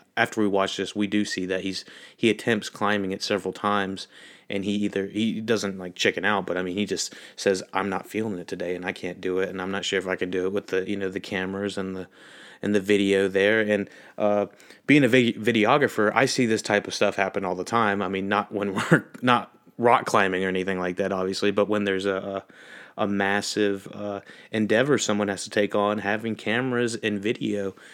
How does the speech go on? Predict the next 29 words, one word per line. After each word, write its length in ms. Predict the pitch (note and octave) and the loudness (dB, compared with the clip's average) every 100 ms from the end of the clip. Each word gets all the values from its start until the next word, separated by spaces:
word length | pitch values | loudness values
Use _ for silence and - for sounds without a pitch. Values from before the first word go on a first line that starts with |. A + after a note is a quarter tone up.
| - - - | -20 -8 2
right 260 | G#2 G2+ | 4 4
there 200 | G#2 G2+ | 4 4
definitely 640 | F#2+ G#2+ C3+ - C3+ A#2 G#2+ | 4 2 0 0 2 2 2
gives 440 | F#2+ B2 B2+ A2 | 2 0 0 -4
you 200 | G#2+ G2+ | -2 -2
even 360 | G#2 A2 A2+ G#2 | 0 -2 0 0
more 320 | G#2+ A2 G#2 | 2 2 0
of 160 | F#2 | -2
a, 40 | F#2+ | -6
a, 420 | F#2 F#2+ G2 F#2+ | -8 -8 -10 -10
you 140 | G2+ | -8
know, 180 | G#2 F#2+ G2 - _ _ | -8 -10 -14 -20 _ _
makes 280 | B2 A2 - | -10 -8 -8
you 260 | G#2 G2 | -8 -6
sweat 320 | G2+ - B2+ D3+ | -4 0 2 4
a 40 | |
little 160 | G#2 G2 | 4 2
bit 140 | G2 | 0
more, 360 | G2+ G2 G2+ G2 | -2 0 2 0
and, 180 | F#2+ | -2
um, 280 | F#2+ F#2 F#2 - _ _ _ _ _ - | -4 -6 -8 -14 _ _ _ _ _ -18
it 80 | - | -8
makes 220 | G#2+ G#2+ | -4 0
you 60 | G#2+ | 2
a 20 | |
little 160 | G#2+ G2 | 2 2
bit 100 | - | -2
more 160 | F#2+ | -6
nervous. 520 | F2+ A#2+ C#3 F2+ - | 0 2 2 -2 -6